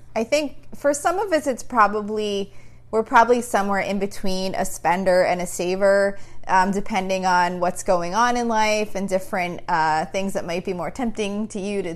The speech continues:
that you wanna spend money on. Or, so there's probably some aspect of both. Um, but I, I would definitely think some people lean more towards spender and some people lean more towards saver,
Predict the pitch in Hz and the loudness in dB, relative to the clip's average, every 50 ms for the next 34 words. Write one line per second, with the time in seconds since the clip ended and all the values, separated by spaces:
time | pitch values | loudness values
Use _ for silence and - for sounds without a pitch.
0 | - - 175 151 - 165 165 202 233 240 247 240 - - 233 226 226 226 220 220 | -6 -4 -4 -4 -4 -4 -2 -2 0 0 -2 -4 -4 -4 -4 -2 -2 -4 -4 -4
1 | 214 208 202 196 196 202 196 196 185 180 190 - 247 226 262 254 - 320 311 302 | -4 -4 -2 -2 0 -2 -2 -2 -4 -6 -6 -4 -4 -2 -2 -2 0 2 2 2
2 | 269 302 294 240 240 233 233 - 202 185 - 170 160 170 175 - - 190 190 190 | 2 0 0 0 0 0 0 0 -2 -2 0 0 -2 -2 -2 -2 -2 -2 -2 -2
3 | - 185 196 180 180 - 170 170 170 180 208 226 - - - - - - - - | -4 -6 -6 -6 -4 -2 0 2 2 2 2 0 -2 -6 -12 -8 -4 -2 -2 -2
4 | - - - - - 208 208 202 202 202 202 196 214 208 196 - 208 220 220 - | -2 -4 -4 -2 0 2 2 4 2 2 2 2 2 4 4 6 4 4 4 2
5 | - - 220 226 220 233 208 226 240 247 254 - - 302 311 302 262 - 262 233 | 2 2 2 2 2 0 2 4 4 4 2 2 -2 -4 -4 -4 -2 -2 -2 -4
6 | 226 - - 214 196 202 202 220 220 208 202 202 190 190 185 180 180 185 190 196 | -4 -2 0 0 0 0 0 -2 -2 0 2 2 2 4 2 0 -2 -4 -4 -4
7 | 196 185 185 180 180 175 175 180 180 - 202 185 170 165 175 170 170 - - - | -4 -2 -2 0 0 0 0 -2 -4 -4 -4 -2 -2 0 -2 -4 -4 -8 -12 -14
8 | - - - 302 311 320 302 311 311 302 277 - 220 202 226 196 196 202 208 202 | -8 -2 0 0 2 4 4 6 6 6 4 2 0 -2 -2 -2 -2 -2 -2 -2
9 | 202 190 185 190 185 190 185 180 175 175 170 180 - 202 175 160 156 185 - - | -2 -2 -2 -2 -4 -4 -2 -2 0 0 -2 -2 -2 -2 -2 -2 -4 -6 -6 -4
10 | 196 180 175 156 147 120 104 131 180 | -2 -2 0 0 -2 -2 -2 -2 -4